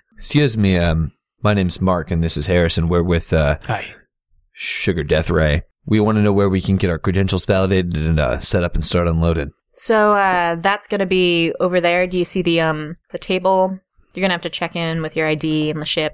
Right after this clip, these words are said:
Speaker 3: and, yeah, there.
Speaker 1: Okay, great.
Speaker 2: All right, great, thanks.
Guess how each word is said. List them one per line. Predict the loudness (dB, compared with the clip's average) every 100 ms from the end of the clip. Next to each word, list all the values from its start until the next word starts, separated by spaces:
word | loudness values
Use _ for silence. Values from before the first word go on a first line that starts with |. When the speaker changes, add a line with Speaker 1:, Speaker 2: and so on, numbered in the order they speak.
| -8
Speaker 3:
and, | -14 -14 -18 _ _ _
yeah, | -8 -8 _
there. | -8 -8 _ _ _ -2
Speaker 1:
Okay, | 0 0 0
great. | 0 0
Speaker 2:
All |
right, | -4
great, | -4 -6 -6 -6
thanks. | -4 -4 -6